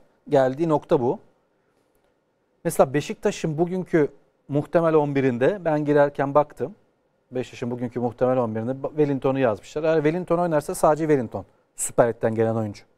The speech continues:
Beşiktaş'ın bugün muhtemel on birinde. O da oynamazsa hiç yok. Sıfır. Süper Lig'den yaptığı transfer. Galatasaray'ın son maçındaki ilk on birine baktığın zaman,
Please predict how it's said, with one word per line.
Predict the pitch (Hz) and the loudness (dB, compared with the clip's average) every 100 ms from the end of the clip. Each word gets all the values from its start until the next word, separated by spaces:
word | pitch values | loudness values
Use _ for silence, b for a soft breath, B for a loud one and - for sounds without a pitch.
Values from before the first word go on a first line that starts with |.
| _ _ _ _ _ _ _ _ _ _ | _ _ _ _ _ _ _ _ _ _
Beşiktaş'ın | 123 - - 127 | -6 -6 -8 -4
bugün | 127 127 | -2 -2
muhtemel | 123 135 127 | -2 0 2
on | 123 | 0
birinde. | 110 117 | -2 0
O | 151 | 4
da | |
oynamazsa | 160 156 170 196 - | 4 4 0 -2 -2
hiç | 208 175 - | -2 -2 -2
yok. | - - b b | -2 -2 b b
Sıfır. | - 156 - 107 - _ _ _ _ | -2 0 -2 -6 -12 _ _ _ _
Süper | - 127 143 120 | -8 2 2 2
Lig'den | - 117 | 0 0
yaptığı | 110 - | -2 -4
transfer. | 110 107 98 - 101 _ _ _ _ _ _ - | -4 -4 -6 -10 -16 _ _ _ _ _ _ -2
Galatasaray'ın | 135 160 202 226 202 160 156 220 _ _ _ _ _ _ _ _ _ _ _ _ _ _ _ _ _ _ _ _ | 2 2 0 0 2 2 2 -2 _ _ _ _ _ _ _ _ _ _ _ _ _ _ _ _ _ _ _ _
son | - 170 175 | 0 2 2
maçındaki | 170 147 143 135 131 | 0 -2 -2 -2 -2
ilk | 131 - | -4 -2
on | 135 | 0
birine | 131 127 120 | 0 0 0
baktığın | 120 - 120 | -2 -4 -6
zaman, | 110 117 190 | -2 -2 -2